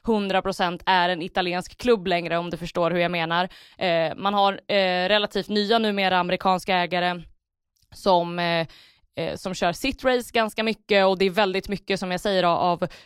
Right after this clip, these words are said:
klubbens själ som, som försvinner. Eh, och det är klart att det kan påverka, framförallt Maldini tror jag kan påverka, eh, dels spelare som vill komma till Milan, men också spelare som, som vill stanna kvar i Milan och huruvida de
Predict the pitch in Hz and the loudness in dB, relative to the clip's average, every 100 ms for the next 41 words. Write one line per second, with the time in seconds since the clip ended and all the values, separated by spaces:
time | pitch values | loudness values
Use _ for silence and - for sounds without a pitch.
0 | - 208 185 180 - 254 226 196 190 175 | -8 -4 -2 -2 2 2 2 0 -4 -6
1 | 165 - - 185 180 185 185 170 175 190 | -8 -14 -12 -10 -8 -6 -4 -2 -2 -2
2 | - - _ _ 175 165 160 160 156 156 | -6 -20 _ _ -6 -4 -4 -4 -6 -6
3 | - - - - 202 233 269 226 202 202 | -8 -14 -10 -4 2 2 4 0 0 -6
4 | 190 220 269 254 240 185 180 185 175 202 | 0 0 0 0 0 0 -2 -4 -4 -4
5 | 196 254 269 254 - - 202 190 226 262 | -2 0 0 0 -12 -8 -2 -2 0 -2
6 | 214 180 - 180 170 170 202 185 180 165 | -2 -4 -4 -2 -2 -2 -2 -2 -2 -4
7 | 175 165 165 160 - 165 165 - _ _ | -2 0 -2 -4 -4 -2 -2 -6 _ _
8 | _ - 170 160 82 - - _ _ - | _ -10 -8 -8 -10 -12 -20 _ _ -8
9 | 185 233 - - - 214 185 175 175 175 | -4 -4 -8 -12 -2 0 0 -2 -4 -8
10 | 170 196 185 202 254 247 226 220 214 190 | -4 -2 0 0 0 2 2 2 0 -2
11 | 185 - - 190 175 175 175 - 170 165 | -4 -6 -6 -2 0 0 -2 -4 -4 -6
12 | - _ - 180 170 170 160 175 160 - | -16 _ -10 -8 -8 -8 -8 -8 -8 -8
13 | 175 165 - 269 233 190 165 - - 170 | -8 -6 2 4 4 2 -4 -6 -6 -6
14 | 175 165 175 170 175 | -6 -4 -4 -2 -2